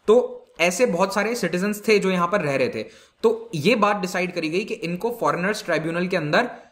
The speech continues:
नहीं भेजा जाएगा। ठीक है, तो चाहे वो नेपाल के सिटीजन है, एनआरसी में नाम दर्ज नहीं हो सकता, लेकिन उनके खिलाफ केस नहीं चलाए जाएंगे। इसके बावजूद कई लोगों पर केस चलाए गए। तो गोरखास का जो संगठन है बीजीपी, उसने टू थाउजेंड सेवनटीन में भी,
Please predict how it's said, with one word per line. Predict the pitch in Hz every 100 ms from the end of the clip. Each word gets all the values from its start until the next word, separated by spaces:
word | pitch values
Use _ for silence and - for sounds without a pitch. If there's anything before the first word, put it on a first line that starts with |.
| _ _
नहीं | 147 175
भेजा | 202 165 147
जाएगा। | 123 107 101 101
ठीक | 208 196
है, | 104
तो | - 151
चाहे | 156 175
वो | 208
नेपाल | 196 160 165 190
के | 208
सिटीजन | 196 180 196
है, | 208 214
एनआरसी | 151 165 185
में | 190
नाम | 180 175
दर्ज | 180 175
नहीं | 175 180
हो |
सकता, | 180 180 220
लेकिन | 202 190
उनके | 185 180 190
खिलाफ | 190 220 -
केस | 202 202
नहीं | 185 175
चलाए | 175 135 143
जाएंगे। | 143 117 113 104 - - -
इसके | 147 -
बावजूद | 190 170 185 220 -
कई | 180
लोगों | 185 175 180
पर | 185
केस | 180 165 165
चलाए | 143 135 160
गए। | 180
तो | 190 - -
गोरखास | 127 175 196 196
का | 196
जो | 185 196
संगठन | 185 160 175 190
है | 185 175
बीजीपी, | 156 175 175 180 180 185 -
उसने | 147 175 180 175 - 147 123
टू | 170
थाउजेंड | 170 170 185
सेवनटीन | 175 175 185 196
में | 190
भी, | 170